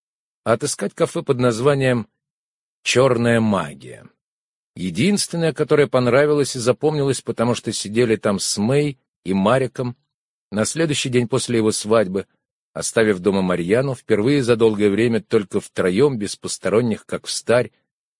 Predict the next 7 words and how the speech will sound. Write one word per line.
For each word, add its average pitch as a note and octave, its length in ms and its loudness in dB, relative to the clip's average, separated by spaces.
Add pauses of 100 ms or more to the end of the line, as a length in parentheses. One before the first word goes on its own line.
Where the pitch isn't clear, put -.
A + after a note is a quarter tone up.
(180)
никакая F3 460 -2
карта C#3 420 -4
не A#2 140 -2
поможет. E2+ 680 -4 (760)
Чёрт - 420 -4
её D3+ 140 0
знает, C3 340 -2